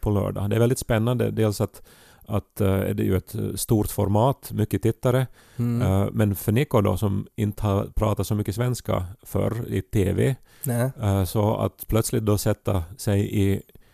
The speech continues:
Speaker 1: Sveriges största nyhetssoffa, så, eh, tror jag är lite spännande för honom.
Speaker 2: Ja.
Speaker 1: Så att, eh, men vi får ju vara tillsammans, vi får stödja varann.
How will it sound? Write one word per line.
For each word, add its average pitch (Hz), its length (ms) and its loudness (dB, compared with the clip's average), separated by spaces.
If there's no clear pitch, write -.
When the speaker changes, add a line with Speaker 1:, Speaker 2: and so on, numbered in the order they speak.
Speaker 1:
Sveriges 117 460 4
största 110 580 2
nyhetssoffa, 117 920 -2
så, - 420 -4
eh, 117 400 -12
tror 151 200 -2
jag 135 80 2
är 120 220 0
lite 147 260 -2
spännande 95 440 -4
för 104 100 -4
honom. 95 280 -4
Speaker 2:
Ja. 147 260 2
Speaker 1:
Så 110 160 2
att, - 260 -4
eh, 104 200 2
men 135 140 2
vi 160 60 6
får 196 120 4
ju 175 40 6
vara 180 120 4
tillsammans, 151 560 0
vi 123 40 -2
får 127 160 0
stödja 143 420 2
varann. 95 420 0